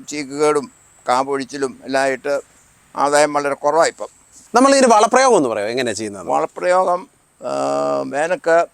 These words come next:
Speaker 1: നല്ല ഉണങ്ങിയ ചാണകപ്പൊടി ഒരു മരത്തിന് ഒരു പതിനഞ്ച് കിലോ വീതം, അതോടൊപ്പം കോഴിക്കാഷ്ടമോ അതൊക്കെ ഇട്ട് കൊടുക്കാം. പിന്നെ കായ്ക്കുന്ന മരങ്ങൾക്ക് പൊട്ടാഷ്, ജൈവകൃഷി അല്ലെങ്കിൽ പൊട്ടാഷ്,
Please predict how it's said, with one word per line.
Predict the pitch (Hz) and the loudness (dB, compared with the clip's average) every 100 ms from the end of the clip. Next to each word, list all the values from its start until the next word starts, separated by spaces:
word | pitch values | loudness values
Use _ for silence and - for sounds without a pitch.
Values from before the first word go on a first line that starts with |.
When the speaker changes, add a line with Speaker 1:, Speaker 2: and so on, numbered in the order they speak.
| _ | _
Speaker 1:
നല്ല | - 143 147 156 160 160 | -12 -8 -4 -2 2 2
ഉണങ്ങിയ | 139 139 160 170 170 | 2 -4 -2 -2 0
ചാണകപ്പൊടി | 147 151 170 151 156 117 _ _ | 0 0 0 -2 -10 -12 _ _
ഒരു | 135 151 151 147 | -2 -2 -2 -4
മരത്തിന് | 156 151 156 151 | -4 -4 -4 -2
ഒരു | 151 | -2
പതിനഞ്ച് | 147 147 151 | 0 -2 -2
കിലോ | 151 143 147 | -4 -2 0
വീതം, | 143 143 139 _ _ - | 0 -2 -6 _ _ -6
അതോടൊപ്പം | 139 147 143 151 | 0 0 0 -4
കോഴിക്കാഷ്ടമോ | 143 151 156 156 156 156 117 _ _ _ | -2 -2 0 -2 -2 -4 -4 _ _ _
അതൊക്കെ | 143 147 147 | -4 -4 -6
ഇട്ട് | 135 | -8
കൊടുക്കാം. | 131 123 127 - _ _ _ _ _ - | -8 -6 -6 -8 _ _ _ _ _ -8
പിന്നെ | 139 156 165 160 165 156 | -4 0 2 2 0 2
കായ്ക്കുന്ന | 151 170 175 180 180 | 0 0 -4 -6 -2
മരങ്ങൾക്ക് | 170 165 170 160 170 170 165 _ _ - | -2 -4 -6 -4 -2 -2 -2 _ _ -10
പൊട്ടാഷ്, | 151 185 - 110 - _ _ - | -4 -4 -4 -6 -10 _ _ -4
ജൈവകൃഷി | 147 165 180 185 170 | 0 2 0 -2 -2
അല്ലെങ്കിൽ | 180 160 165 | -2 -2 -6
പൊട്ടാഷ്, | 170 160 151 165 170 | -8 -4 -2 -2 0